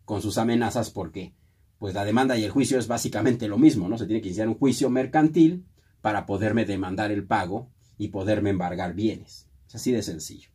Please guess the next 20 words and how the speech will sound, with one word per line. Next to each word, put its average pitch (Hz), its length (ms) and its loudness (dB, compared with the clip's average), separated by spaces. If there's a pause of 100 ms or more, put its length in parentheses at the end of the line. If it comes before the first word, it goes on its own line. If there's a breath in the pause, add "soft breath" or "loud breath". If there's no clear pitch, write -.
(480 soft breath)
mi 95 80 -8
estimado 95 720 -2
Gaspar 92 400 -8
de 87 120 -8
Jesús. - 440 -16 (360 soft breath)
Sería 165 240 6
interesante, 165 640 4
Gaspar, 135 520 2 (240)
y 95 140 -6
es 90 100 -6
importante, 101 680 -2 (340 soft breath)
que 107 140 -2
nos 107 120 2
digas 127 280 2
cuánto 107 340 -2
dinero 113 340 2
debes 127 460 -2 (180)
para 120 220 0
poder 113 320 2
calcular 123 640 2